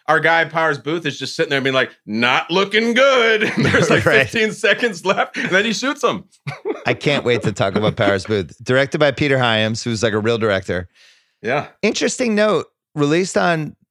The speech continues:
Speaker 2: December twenty-second, nineteen ninety-five.
Speaker 1: Huh.
Speaker 2: One week after Heat.
Speaker 1: Oh, shit, really?
Speaker 2: So Heat comes out, and they're like, "You know what? We've just peaked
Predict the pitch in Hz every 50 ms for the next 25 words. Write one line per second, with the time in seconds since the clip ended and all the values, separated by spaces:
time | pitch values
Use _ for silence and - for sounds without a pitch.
0 | _ - 139 131 - - 147 139 135 143 143 131 - - 139 131 123 113 - 127
1 | 120 113 - 107 87 71 - 92 98 98 95 - 110 104 101 95 92 92 90 -
2 | 107 104 95 87 80 78 - - - - - _ _ _ _ _ _ _ _ _
3 | _ _ - 139 156 147 - 80 - _ _ - 113 117 117 110 117 131 156 180
4 | 208 202 202 196 185 - 185 170 165 - - 160 139 - 160 143 127 92 - _
5 | _ _ _ _ _ _ _ _ _ _ _ _ _ _ _ _ _ _ _ -
6 | - - 208 196 190 190 170 165 156 139 123 - - - - - 208 196 - -
7 | 110 120 151 185 226 247 220 - _ _ - - - 170 131 110 - - 185 214
8 | 208 - - 196 185 165 135 156 135 127 123 123 - - _ _ _ _ _ _
9 | _ _ _ _ _ _ _ _ _ 127 127 123 120 120 120 120 120 117 113 110
10 | 107 98 117 131 131 135 135 135 131 123 98 110 131 131 117 - 131 110 - -
11 | - _ - - 135 117 92 - - - -